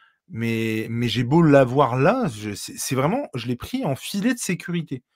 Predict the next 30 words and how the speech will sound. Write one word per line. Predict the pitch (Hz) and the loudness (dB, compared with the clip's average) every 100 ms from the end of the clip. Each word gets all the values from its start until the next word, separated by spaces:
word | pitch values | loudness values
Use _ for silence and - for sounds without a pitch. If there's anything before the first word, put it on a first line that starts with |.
| _ - | _ -8
Parce | 123 - | -8 -4
que | 143 | -4
oui, | 123 113 170 214 _ _ _ | -2 0 -2 -2 _ _ _
j'ai | 101 117 | -8 -4
beau | 117 160 | -2 0
ne | 135 | -2
pas | 110 143 147 | -2 -2 0
aimer, | 143 147 156 _ _ _ - | -2 -6 -8 _ _ _ -12
euh, | 104 98 95 95 | -10 -10 -10 -10
Urban | - 113 120 | -8 -4 -2
Limited | 123 123 123 117 156 156 | 0 0 -2 -4 -8 -6
parce | 110 - | -6 -6
que | - | -10
ça | 127 113 | -8 -8
crée | - 139 | -6 0
la | 127 | 0
spéculation | - - - 117 117 - 160 143 | 0 -8 -6 -2 -2 -2 -6 -4
et | 107 101 95 _ _ | -4 -6 -8 _ _
notamment | 120 113 123 139 | -4 0 2 2
là, | 123 143 139 | 4 6 6
euh, | 104 95 | 2 -2
et | 90 | -6
c'est, | - 87 87 82 | -6 -6 -4 -6
ça | 85 87 | -10 -14
tombe | 104 98 | -10 -4
bien | 120 | -4
d'en | 113 98 | -4 -4
parler, | 113 120 131 - _ _ _ | -4 -2 -6 -10 _ _ _
euh, | 101 98 95 | -12 -12 -12
puisque | - - - | -14 -12 -8